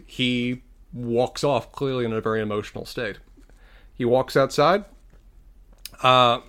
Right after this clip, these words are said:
and notably while, uh, just a good reference to a good song, while Jamie's getting the hug he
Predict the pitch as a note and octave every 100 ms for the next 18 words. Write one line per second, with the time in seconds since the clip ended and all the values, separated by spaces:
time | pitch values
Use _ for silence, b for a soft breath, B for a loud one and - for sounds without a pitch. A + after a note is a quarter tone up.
0 | D#3 C3 C#3 D#3+ D3 C3+ A2+ A2 A#2+ A#2+
1 | A2+ A2+ G#2+ G#2+ B2+ A#2 A2 A#2+ - A2
2 | B2 A2+ - A2 G#2 G#2 - A2+ G#2 A2
3 | A2 B2 A#2 A2 A#2 A2 G#2 A2+ A2 G#2+